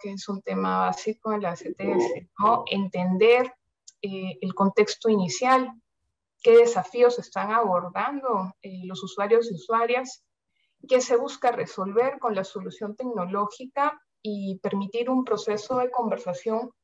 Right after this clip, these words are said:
con los futuros usuarios y usuarias sobre las posibles soluciones, tener un intercambio realmente de conocimientos y entender cuál tecnología se puede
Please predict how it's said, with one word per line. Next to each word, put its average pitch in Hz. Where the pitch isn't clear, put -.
con 226
los 214
futuros 240
usuarios 240
y 214
usuarias 226
sobre 208
las 190
posibles 240
soluciones, 220
tener 208
un 254
intercambio 247
realmente 202
de 247
conocimientos 196
y 220
entender 208
cuál 240
tecnología 233
se -
puede 233